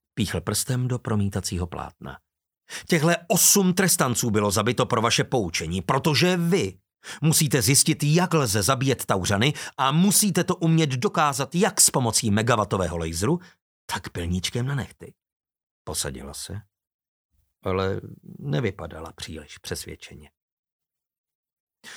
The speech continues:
„Ještě nějaké otázky?“ Nikdo nezvedl ruku. „OK.“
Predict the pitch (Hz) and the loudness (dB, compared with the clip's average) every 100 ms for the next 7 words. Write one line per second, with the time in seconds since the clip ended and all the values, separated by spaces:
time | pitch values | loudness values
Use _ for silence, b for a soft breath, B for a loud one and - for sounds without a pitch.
0 | B B B 131 120 196 170 143 165 185 | B B B 0 2 2 4 2 2 0
1 | 131 92 65 - - 57 57 _ _ _ | 0 -4 -6 -8 -8 -16 -16 _ _ _
2 | _ _ _ _ _ _ _ _ _ - | _ _ _ _ _ _ _ _ _ -6
3 | 131 147 135 131 120 98 98 80 73 - | -2 0 0 0 0 0 -2 -4 -8 -12
4 | 82 - _ _ _ _ _ _ _ _ | -20 -20 _ _ _ _ _ _ _ _
5 | _ _ _ _ 101 113 120 117 | _ _ _ _ 0 0 0 -4